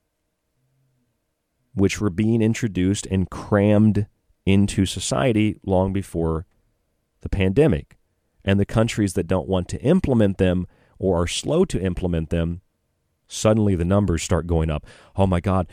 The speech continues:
there's more and more and more and more and more and more cases." What a monumental scam. Who are these people fooling? How dumb do you have to be to buy this? The countries that do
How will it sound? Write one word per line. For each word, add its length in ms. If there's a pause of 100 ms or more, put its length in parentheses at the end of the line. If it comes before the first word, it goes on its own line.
there's 180
more 160
and 80
more 140
and 80
more 120
and 80
more 140
and 80
more 120
and 80
more 180
cases." 760 (1600)
What 200
a 60
monumental 680
scam. 640 (320)
Who 160
are 60
these 220
people 340
fooling? 580 (420)
How 240
dumb 320
do 80
you 120
have 280
to 80
be 320
to 120
buy 300
this? 400 (1400)
The 80
countries 520
that 220
do 400